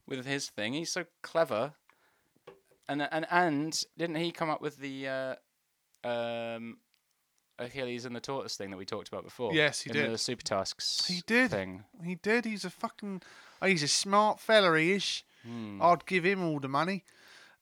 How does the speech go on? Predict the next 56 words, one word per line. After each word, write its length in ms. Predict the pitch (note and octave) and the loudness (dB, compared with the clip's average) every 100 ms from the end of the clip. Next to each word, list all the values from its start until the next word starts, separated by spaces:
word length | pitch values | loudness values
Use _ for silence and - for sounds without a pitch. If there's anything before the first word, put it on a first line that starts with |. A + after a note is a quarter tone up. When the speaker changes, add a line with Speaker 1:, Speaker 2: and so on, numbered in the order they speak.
| _ | _
Speaker 1:
I 40 | - | 2
Speaker 2:
But 100 | F3+ | 6
Speaker 1:
thought 80 | C#3+ | 6
you 20 | |
were 60 | C3+ | 6
gonna 100 | C3 | 6
say, 140 | - | 6
"I'd 180 | C3+ C#3 | 8 6
give 180 | - A#2+ | 4 6
him 180 | C3 A#2+ | 6 4
one." 280 | A#2 B2+ C#3 - | 2 2 -2 2
Speaker 2:
<laughs> 80 | |
I'd 280 | F#3 F3+ - | 8 8 8
give 180 | - F3+ | 4 8
him 200 | F#3+ F3 | 8 8
one 140 | C#3+ F3+ | 8 10
for 100 | G#3+ | 10
the 60 | |
Speaker 1:
Eureka! 160 | D4 C#3 E3+ | 8 8 8
Speaker 2:
company. 220 | A#2+ A2 | 8 8
Speaker 1:
I'd 100 | G2+ | 4
shout. 500 | - A#2+ G#2 - - - - - | 4 6 4 0 -2 0 2 4
Speaker 2:
<laughs> 260 | A4+ C4 B3+ C4+ C4+ A3+ - | 2 2 -2 -8 -12 -14 0
Eureka! 1500 | F#3 C4 G#3 A#3 A3 C#4+ D4 - G3+ F#3 D3+ C3 A#2+ A2 G#2 - | 6 8 8 4 4 4 4 6 10 10 10 6 2 -2 -4 -2
I 80 | D3+ | -2
still 240 | - F#3+ | 2 0
want 220 | D3 C3+ B2+ | 2 2 2
that 160 | A2 | -2
T-shirt 440 | - C3+ - A2+ - | -4 -6 -6 -8 -6
so 240 | - A#2 | -4 -4
badly. 120 | C3 A#2 | -2 -2
Speaker 1:
Oh, 20 | |
did 140 | A#2 A#2 | -2 -2
you 60 | |
never 160 | F3 F3+ | -4 -2
buy 220 | G3 C#3 | 0 0
it? 120 | G2 - | -2 4
Speaker 2:
No, 480 | F#3 G#3+ G3+ C3 A#2+ | 8 10 10 6 0
Speaker 1:
Oh. 100 | - | -4
Speaker 2:
it's 160 | D#3+ - | -6 -2
disappeared 540 | G#3 G#3 - G3+ G3+ | -2 -2 2 4 6
off 100 | E3+ | 4
the 60 | D#3+ | 2
fa-, 100 | D#3 | 4
I'll 140 | D3 | 4
find 360 | - B2+ A#2+ A#2+ | 2 -2 -2 -4
one. 160 | A#2 A2 - | -10 -8 -6
I'll 100 | C#3 | -4
find 260 | C3+ B2 | -2 -2
some 240 | - B2 B2 | -2 -4 0
bastard 420 | A#2+ A#2 - A2+ | 2 2 0 -8
to 60 | A2+ | -12
print 220 | A#2+ A2+ | -12 -10
one 140 | A#2 | -12
for 180 | - A#2 | -12 -14
me. 80 | A#2 | -14